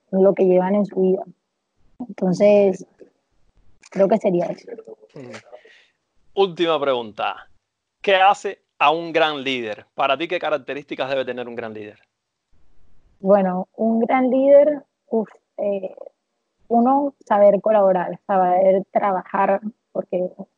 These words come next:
Speaker 1: hay un tema de que puede ser un gran líder, pero pero si no sabes trabajar con personas diversas y hacer que esas personas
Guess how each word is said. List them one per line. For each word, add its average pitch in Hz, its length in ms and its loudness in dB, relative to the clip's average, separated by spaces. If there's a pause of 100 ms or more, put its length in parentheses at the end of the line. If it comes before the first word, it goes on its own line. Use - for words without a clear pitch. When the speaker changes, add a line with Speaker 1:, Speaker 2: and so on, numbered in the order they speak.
(280)
Speaker 1:
hay 196 100 -2
un 202 160 0
tema 208 320 2
de 196 240 0
que - 140 -20
puede 185 260 4
ser 208 180 0
un 220 100 0
gran 208 240 0
líder, 220 360 4
pero 190 320 -2 (1000)
pero 208 180 4
si 214 140 0
no 196 140 0
sabes 233 460 -2
trabajar 196 520 0
con 233 180 -4
personas 196 440 -4
diversas 202 580 0
y 226 100 2
hacer 196 300 0
que - 160 -6
esas 254 280 0
personas 208 720 -4